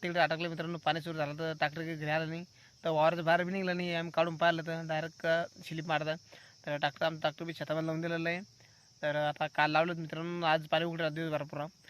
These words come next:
तर, तर उद्या झालं नागडे, आता उद्या जाऊयात नागडे करण्यात जाणार उद्या बी. तर, तर, तर मग आज काही काम नव्हतं मित्रांनो, म्हटलं तर त्यामध्ये मित्रांनो एक व्हिडिओ टाकून देऊ म्हटलं चॅनलला सेकंड हँड ट्रॅक्टरचा. तर बरेचसे मला फोन येतात मित्रांनो सेकंड हँड ट्रॅक्टरचा व्हिडिओ टाका म्हणून,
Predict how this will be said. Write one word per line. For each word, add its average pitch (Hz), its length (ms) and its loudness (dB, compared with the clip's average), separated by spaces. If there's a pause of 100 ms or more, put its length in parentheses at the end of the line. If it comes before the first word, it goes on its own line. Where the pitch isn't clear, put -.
(320)
तर, 147 220 -4 (1040)
तर 160 160 -8
उद्या 147 260 -6
झालं 160 220 2
नागडे, 165 260 2
आता 165 160 2
उद्या 156 240 -4
जाऊयात 156 320 -2
नागडे 151 280 -2
करण्यात 151 220 -2
जाणार 151 300 -2
उद्या 147 200 -6
बी. 151 100 -8 (600)
तर, 143 220 -8 (640)
तर, 147 220 -2
तर 156 40 -6
मग 160 120 2
आज 160 200 6
काही 175 260 -2
काम 160 160 4
नव्हतं 175 200 -2
मित्रांनो, 170 280 -4
म्हटलं 156 220 -4
तर 160 80 -4
त्यामध्ये 165 440 2
मित्रांनो 160 340 -4
एक 156 60 -4
व्हिडिओ 151 180 -6
टाकून 151 260 -2
देऊ 165 100 -4
म्हटलं 156 220 -4
चॅनलला 151 420 -2
सेकंड 143 220 -4
हँड 151 100 0
ट्रॅक्टरचा. 151 360 -8 (600)
तर 165 200 2
बरेचसे 196 340 0
मला 202 260 0
फोन 175 280 -4
येतात 175 160 -2
मित्रांनो 170 460 -4
सेकंड 147 160 -4
हँड 156 120 0
ट्रॅक्टरचा 151 280 -6
व्हिडिओ 147 160 -8
टाका 143 200 -2
म्हणून, 151 200 -6